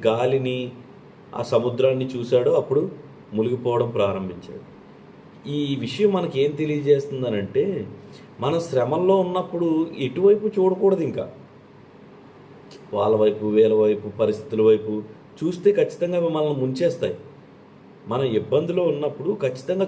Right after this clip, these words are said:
చూడవలసింది ప్రభు అయిన యేసుక్రీస్తు వారి వైపు, లేఖనాల వైపు. ప్రజలు ఎక్కువగా చేసే పొరపాటు ఏంటనంటే,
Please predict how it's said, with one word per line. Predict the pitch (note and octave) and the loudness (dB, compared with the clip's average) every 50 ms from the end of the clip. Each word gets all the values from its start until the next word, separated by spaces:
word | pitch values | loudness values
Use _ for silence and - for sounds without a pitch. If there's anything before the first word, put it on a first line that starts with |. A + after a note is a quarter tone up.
| - | 2
చూడవలసింది | D3 D3 D#3 E3 E3 F3 E3 E3 - E3+ F3 F3+ | 2 2 2 4 2 0 0 0 -6 -8 -8 -6
ప్రభు | F3 D#3 C#3+ C#3 C3 C#3 | -2 0 0 0 4 4
అయిన | D3 C#3+ C#3 | 4 4 2
యేసుక్రీస్తు | C3 C3 C3+ C3+ - - - D3+ D3+ D3 - D3+ | 0 0 -2 -2 -4 -10 -10 -10 -10 -8 -6 -2
వారి | D#3 D#3 D3+ D3+ | 0 2 2 4
వైపు, | D3+ D3+ D3+ D3+ - G3 | 4 4 2 2 0 -2
లేఖనాల | F3+ D3 C#3 C#3 C#3 D3 D#3 D3+ D3+ | 0 2 0 0 0 -2 0 2 4
వైపు. | C#3+ C#3 B2 G#2 F#2 - - - - - - - - - - - - - - - - - - - - - - - - - - - - - - - | 4 4 4 2 0 -6 -14 -16 -18 -20 -20 -20 -20 -20 -20 -20 -20 -20 -20 -20 -20 -20 -20 -20 -20 -20 -20 -20 -20 -20 -20 -20 -20 -20 -12 -6
ప్రజలు | - D3+ - F3 F#3+ | -4 -2 2 2 2
ఎక్కువగా | E3+ - - - E3+ F3 F3 F#3 F3+ F3+ F3 | 2 0 -4 -10 -8 -2 -2 0 0 0 -4
చేసే | E3 E3+ E3+ E3 | -6 -4 -4 -4
పొరపాటు | E3+ - C3+ C3+ C3+ D#3+ D#3+ D3 D3+ | 0 2 0 0 0 -2 -2 0 0
ఏంటనంటే, | D3+ C#3 C#3 C#3 C3+ B2+ A2 G#2 G2 B2+ D3 G3 G#3 F#3+ | 0 0 0 -2 -2 -2 -4 -4 0 0 0 0 0 -4